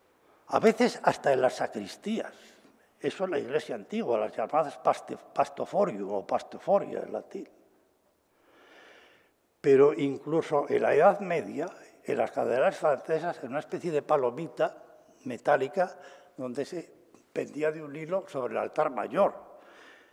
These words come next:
Luego se volvió a trasladar fuera a una, a la sacristía o a una capilla lateral. El Papa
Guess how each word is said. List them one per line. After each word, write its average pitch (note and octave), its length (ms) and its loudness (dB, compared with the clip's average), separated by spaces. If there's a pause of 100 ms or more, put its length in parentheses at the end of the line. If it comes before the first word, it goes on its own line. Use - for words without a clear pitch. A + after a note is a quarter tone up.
Luego F3 300 6
se E3 120 0
volvió C3+ 360 6
a F3+ 60 8
trasladar D#3+ 920 4
fuera E3 640 0
a C#3 120 0
una, C#3 180 0
a - 140 -2
la B2+ 60 -2
sacristía F3+ 640 -4
o C3 100 4
a C#3 40 2
una D#3 200 2
capilla E3+ 440 0
lateral. B2+ 460 -2 (500)
El - 180 -6
Papa - 640 12